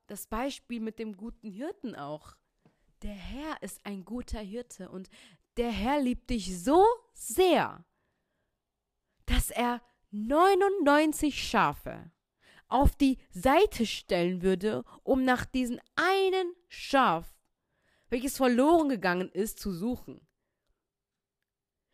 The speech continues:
Wir leben in einer Welt, wo die Mehrzahl mehr Macht hat als die, ähm, ja, diese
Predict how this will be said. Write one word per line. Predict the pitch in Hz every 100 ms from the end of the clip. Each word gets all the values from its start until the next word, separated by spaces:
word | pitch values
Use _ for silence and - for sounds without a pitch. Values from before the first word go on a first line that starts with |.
| _
Wir | 254
leben | 247 349 453 349
in |
einer | 262 233 214 165
Welt, | 254 254 -
wo | 226
die | 202
Mehrzahl | 202 208 240 - 233 220 220
mehr | 180 196 247 240
Macht | 208 220 - -
hat | 214 - - _
als | 170 175 -
die, | 175 165 160 - -
ähm, | 156 151 147 139 - _ _
ja, | 160 165 113 135 _ _ _ _ - - - - _ -
diese | 175 170